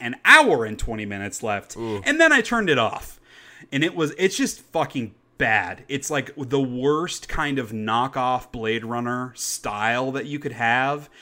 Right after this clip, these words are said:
Speaker 1: And it's called Mute 'cause the main character, he doesn't speak. And it's, um,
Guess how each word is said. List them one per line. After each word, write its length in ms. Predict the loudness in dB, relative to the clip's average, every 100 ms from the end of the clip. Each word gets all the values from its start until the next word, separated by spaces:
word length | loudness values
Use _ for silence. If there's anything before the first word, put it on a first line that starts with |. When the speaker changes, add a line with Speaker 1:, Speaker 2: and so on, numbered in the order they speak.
| -8
Speaker 1:
And 140 | -2 -2
it's 100 | 2
called 240 | 2 2
Mute 340 | 2 2 2
'cause 140 | 0 -6
the 60 | -2
main 220 | -2 -2
character, 440 | 0 -2 -2 -8
he 80 | -6
doesn't 240 | -4 -4 -6
speak. 600 | -8 -4 -4 -6 -12 -20 -20 -14 -6
And 280 | -2 -2 -4
it's, 400 | -6 -6 -8 -4
um, 500 | -4 -4 -6 -8